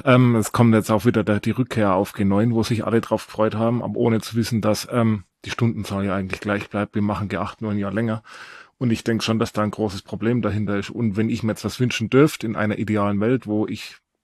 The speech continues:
Kultusminister wär, ähm, <laughs> dann, ähm, hätten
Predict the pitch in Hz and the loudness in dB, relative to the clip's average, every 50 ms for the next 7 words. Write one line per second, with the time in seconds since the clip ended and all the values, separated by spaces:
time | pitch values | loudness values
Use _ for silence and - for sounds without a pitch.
0 | _ _ - - 120 127 120 120 113 - 120 117 123 - - - 117 113 123 135 | _ _ -12 -6 -4 -2 -2 -2 -4 -4 -2 -2 -2 -4 -4 -4 -2 -2 -2 -4
1 | 139 - - - - - - - - - 135 135 165 165 185 - 147 143 - - | -4 -8 -12 -18 -18 -18 -18 -10 -2 2 6 8 8 8 6 6 2 -2 -12 -12
2 | - - 123 - - - - - - _ _ _ _ _ _ _ _ _ _ _ | -14 -14 -16 -14 -16 -20 -20 -20 -20 _ _ _ _ _ _ _ _ _ _ _
3 | - - - - - - _ _ - 120 117 120 120 120 - 113 113 110 113 107 | -20 -18 -18 -18 -20 -20 _ _ 2 6 6 6 6 4 4 2 2 2 2 2
4 | 95 - 113 - - 113 - | 0 0 -2 0 0 -2 -4